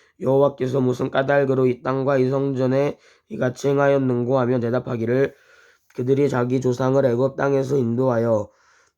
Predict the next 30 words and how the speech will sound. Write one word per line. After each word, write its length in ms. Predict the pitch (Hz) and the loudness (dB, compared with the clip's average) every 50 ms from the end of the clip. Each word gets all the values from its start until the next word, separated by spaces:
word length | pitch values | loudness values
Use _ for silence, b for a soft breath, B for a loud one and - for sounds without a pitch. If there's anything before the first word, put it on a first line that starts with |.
| _ | _
자기 580 | - - - 123 127 135 139 139 143 143 143 143 - _ _ _ _ _ _ _ _ _ - | -12 -8 -6 -4 -2 -2 0 0 0 -2 -2 -4 -10 _ _ _ _ _ _ _ _ _ -8
인도하여 640 | 147 147 147 147 151 147 143 143 139 143 143 147 147 | -6 -2 2 4 4 4 4 4 4 4 2 2 0
내신 320 | 143 139 135 135 156 151 | 0 -2 -2 -2 -4 -4
자기 220 | 139 139 127 123 131 | -4 -4 -4 -2 0
하나님 400 | 135 135 139 139 139 139 135 127 | 0 0 0 0 0 0 0 0
여호와를 460 | 120 117 120 127 131 127 127 135 123 | 0 0 2 2 2 2 2 0 0
버리고 300 | 123 120 117 120 120 123 | -2 -2 -2 -2 -2 -2
다른 220 | 120 117 120 123 | -2 -2 -2 -2
신들에게 400 | 131 143 139 135 135 131 127 131 | -2 -2 -2 0 0 0 0 0
붙잡혀서 720 | 117 117 120 127 - - 123 113 107 123 127 117 98 b b b b b b b b b b b _ _ _ _ _ _ _ _ _ _ - | -2 -4 -4 -6 -6 -6 -6 -6 -4 -2 -2 -2 -2 b b b b b b b b b b b _ _ _ _ _ _ _ _ _ _ -8
그것을 500 | - 143 127 135 139 127 131 143 143 131 | -4 0 2 2 2 2 2 2 2 2
경배하여 640 | 127 127 127 127 135 135 135 131 131 131 131 131 131 | 2 0 0 2 2 2 2 2 2 0 0 0 0
섬김으로 560 | 127 147 151 143 143 147 139 131 127 131 127 | -2 -4 -6 -4 -4 -2 -2 0 0 0 0
여호와께서 600 | 120 113 117 123 127 123 127 127 127 127 131 135 | 0 0 0 0 0 -2 -2 -6 -6 -4 -2 -2
이 60 | 127 123 | 0 0
모든 320 | 117 113 113 127 131 123 | 0 0 0 -2 -2 -2
재앙을 400 | 123 120 117 117 117 123 120 113 | -2 -4 -4 -2 -2 0 -2 -2
그들에게 360 | 110 123 120 127 127 123 131 | -2 -2 -2 0 0 0 2
내리셨다라." 800 | 123 117 110 113 117 123 - _ 131 131 127 123 131 131 131 131 | 2 0 0 -2 -4 -8 -8 _ -2 -2 0 0 0 0 0 0
하셨더라. 640 | 131 131 - 131 131 - - 110 107 107 104 101 b b b b b b b b b b b b _ | -2 -4 -6 -8 -10 -10 -12 -12 -10 -10 -10 -12 b b b b b b b b b b b b _
솔로몬이 500 | - 151 156 160 156 151 151 156 151 143 | 0 2 2 4 4 4 2 2 2 2
여호와의 340 | 135 131 135 139 139 139 | 4 4 4 2 2 2
전과 320 | 135 135 131 127 123 135 131 | 0 0 0 -2 -2 -2 -2
자기의 420 | 131 127 120 117 120 131 135 135 | -4 -4 -6 -4 -2 -2 -2 -2
궁궐을 520 | 120 123 120 120 113 123 127 127 127 131 123 | -2 -4 -4 -4 -2 -2 -2 -2 -2 -2 -4
이십 200 | 117 113 131 127 | -4 -2 -2 0
년 240 | 127 131 135 127 | 0 0 0 0
동안에 440 | - 127 123 123 127 127 131 135 135 | 0 0 0 2 2 2 2 0 0
건축하기를 640 | 123 127 113 107 139 131 - 127 120 117 123 127 127 | 0 -2 -4 -6 -8 -8 -8 -8 -6 -4 -2 -2 -2
마치고 580 | 120 107 98 - - - 107 113 117 107 101 B | -2 -4 -6 -8 -12 -8 -4 -2 -2 -2 -2 B